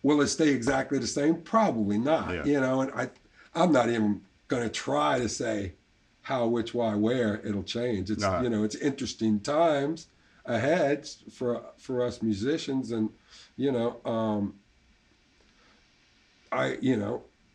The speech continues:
Speaker 1: I don't have to make my living in music, so, um, I don't know.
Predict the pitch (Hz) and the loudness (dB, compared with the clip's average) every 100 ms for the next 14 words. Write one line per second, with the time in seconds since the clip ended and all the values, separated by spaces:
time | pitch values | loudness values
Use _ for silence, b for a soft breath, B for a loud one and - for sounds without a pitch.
0 | _ - 123 131 165 147 127 117 117 110 | _ -2 2 6 6 6 4 2 2 2
1 | 110 107 104 104 104 98 98 95 - - | 2 2 2 2 4 2 0 -8 -12 -14
2 | - - 117 107 107 110 110 107 104 107 | -12 -6 -4 -2 -4 -6 -4 -2 -2 -2
3 | 101 113 113 113 110 110 110 | -2 0 0 0 0 0 -2